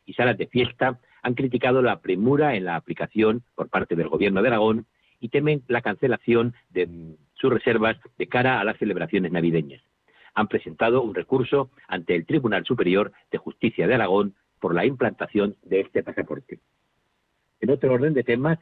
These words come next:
la Diputación General de Aragón ha suscrito un protocolo con el Ministerio de Transportes, Movilidad y Agenda Urbana para habilitar cuarenta y seis hectáreas en dos parcelas del polígono de Malpica, donde podrán,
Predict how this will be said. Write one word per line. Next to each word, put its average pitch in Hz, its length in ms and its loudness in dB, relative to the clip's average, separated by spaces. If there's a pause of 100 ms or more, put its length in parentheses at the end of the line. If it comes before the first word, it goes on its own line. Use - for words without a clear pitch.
la 101 120 -2
Diputación 90 480 -2
General 104 340 0
de 135 80 0
Aragón 120 380 0 (180)
ha 117 80 -6
suscrito 139 480 0
un 127 100 0
protocolo 120 600 2
con 123 120 -2
el 95 80 -6
Ministerio 95 460 -2
de 95 80 0
Transportes, 113 680 -2 (340)
Movilidad 87 520 -2 (220)
y 90 60 -4
Agenda 101 340 0
Urbana 117 440 0 (300)
para 151 200 0
habilitar 120 580 0
cuarenta 92 360 -2
y 82 60 -2
seis 135 200 0
hectáreas 113 560 0 (300)
en 90 80 -12
dos 127 160 0
parcelas 107 500 0
del 90 140 -2
polígono 107 420 2
de 107 80 2
Malpica, 101 580 -2 (380)
donde 98 220 2
podrán, 127 400 2